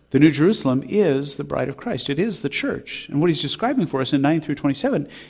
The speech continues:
is a picture of the church. And nine through eleven is the initial, "Here's what I want you to see. Notice this." And there are three distinguishing characteristics that I want us to look at, and not to just look at them and go, "Oh, isn't that nice?" but to look at them and to say, "You know,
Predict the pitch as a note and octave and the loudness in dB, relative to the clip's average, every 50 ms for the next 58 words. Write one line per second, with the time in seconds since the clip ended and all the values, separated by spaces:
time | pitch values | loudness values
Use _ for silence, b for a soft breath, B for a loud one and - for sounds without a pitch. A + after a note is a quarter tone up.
0 | B B - D3 - D3 - - A3+ A3+ - - - B2+ A2+ A2+ - - - - | B B -14 -10 -10 -10 -8 -8 -8 -8 -6 -8 -8 -8 -8 -10 -8 -6 -4 -2
1 | D4 B3+ - - C3+ D3 D#3 F3 D3+ - D#3 D3 C#3 E3 A3 A#3+ G3+ D#3+ C3+ B2+ | -2 -2 0 0 2 2 2 2 2 2 2 4 4 4 4 4 2 0 0 0
2 | C#3 C#3 C3+ C3 C#3+ D#3 F#3 A#3+ A#3+ - - B3 A#3 A3+ A3+ B B B B B | 2 2 2 2 2 2 2 2 2 2 2 2 2 0 0 B B B B B
3 | B B B B - - - - - A#3 A#3 F#3 F#3 F#3 F3+ F3+ F3 E3+ E3 - | B B B B -18 -14 -6 -2 0 2 2 2 2 0 0 2 0 -2 -2 -2
4 | - D#3 D3+ - - - A#2 A2 - - _ _ _ b b b b b b b | -4 -6 -6 -8 -8 -10 -12 -12 -14 -20 _ _ _ b b b b b b b
5 | _ C3 D#3 G#3+ A#3+ A#3+ A3 G#3+ - - - F3 C3+ - - - - - - - | _ 4 8 8 8 8 6 2 0 -2 -4 -4 -6 -6 -8 -14 -14 -14 -12 -14
6 | - - - - _ B B B B B - D#3+ E3 D#3+ - - - C4+ B3+ G#3+ | -14 -16 -18 -20 _ B B B B B 4 6 8 8 6 6 6 8 8 8
7 | - - G3+ F#3+ E3+ - F3+ D#3 - F#3 E3+ - - A3 G3+ - D#3+ C3 - D#3 | 6 4 2 2 2 2 0 2 2 2 2 4 2 0 2 2 -2 0 0 0
8 | D#3 D#3 D#3 D#3 C#3+ C3+ C#3 - - G3 A3+ A3+ A3+ E3+ D3+ B B B B B | 2 4 6 6 6 4 0 -2 2 2 2 6 6 4 4 B B B B B
9 | B G3+ A3+ C#4+ - - B3+ G3+ G3+ F#3+ - F#3+ F#3+ G3 F#3+ - F3+ E3+ E3 D#3+ | B 8 8 8 8 6 6 6 6 6 8 6 6 6 6 6 6 6 6 8
10 | D3 D3+ D#3 F3 E3 D#3+ D#3+ D#3 D3+ D#3 D3 D3 - - G3 G#3+ E3+ C#3 - - | 8 8 8 10 10 10 8 8 6 6 4 4 4 4 2 2 2 0 0 -2
11 | E3 - E3 G3 A#3+ B3+ D4 B3 A#3+ F#3+ F3 E3 D3+ C#3+ - - D#3 C#3+ C#3+ C#3 | -2 0 4 4 4 4 4 2 2 2 2 0 0 -2 0 2 2 2 2 0
12 | C#3 C#3 B B B B B B B B B B B B B B B _ _ _ | -2 -4 B B B B B B B B B B B B B B B _ _ _
13 | _ _ _ _ F3+ F#3+ A#3 C4 C4 C4 B3+ B3 | _ _ _ _ -2 0 2 2 2 0 0 -2